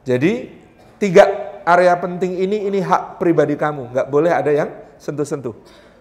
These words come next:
Ini, ini, ini.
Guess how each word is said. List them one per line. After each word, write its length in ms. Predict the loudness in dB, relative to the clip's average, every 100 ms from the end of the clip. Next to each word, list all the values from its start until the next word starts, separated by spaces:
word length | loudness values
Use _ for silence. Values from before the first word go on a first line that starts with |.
| -20 -20 _
Ini, 480 | -4 0 0 -2 -10 -20 -20 _ _ _ _ -2
ini, 240 | 0 2 0 -2 -14 -20 _ _ _ -10
ini. 280 | -4 -4